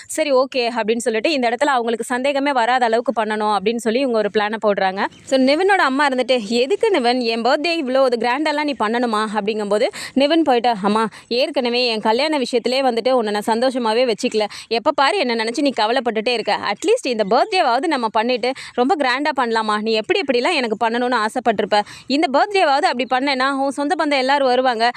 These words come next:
இங்க நம்மளும் என்னோட ரிலேட்டிவ்ஸ்லாம் நான் கூப்பிடுறேன். விஜய் எல்லாருமே வந்தாங்கன்னா கொஞ்சம் ஜாலியா இருக்கும்லம்மா ஒரு நாள். எல்லாரையும் மீட் பண்ண மாதிரி இருக்கும்ல" அப்படிங்கிற மாதிரி அவங்க அம்மா கிட்ட சொல்லிடுறாரு. உடனே அவங்க அம்மாவும்,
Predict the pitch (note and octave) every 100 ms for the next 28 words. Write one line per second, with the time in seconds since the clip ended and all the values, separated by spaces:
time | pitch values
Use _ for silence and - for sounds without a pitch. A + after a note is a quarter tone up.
0 | - - D#4 E4+ D4 D#4+ F4 D4 C#4+ C#4
1 | C4+ C#4 C#4+ D4 C#4+ C4+ C#4 C4 B3+ A#3+
2 | A#3 B3 B3+ B3+ A#3 A#3 B3+ C4+ A3+ B3
3 | A3+ A#3 - - C#4+ C#4 A#3+ C4 G4+ A4+
4 | G4+ B3+ A#3 B3 B3 A3 A3+ A#3 A3+ A#3+
5 | D#4 F4 C#4 D4 C#4+ A#3+ A3 A3+ A#3+ G#3+
6 | A3 G#3+ A3 G#3 G#3 A#3 G#3 G#3 G#3+ D4+
7 | A#3+ G#3+ A3 A#3 A3+ A3 G#3+ A3 G#3 G3
8 | E4 - - F4+ F4+ F4+ C#4 C4+ C4+ C#4+
9 | C#4+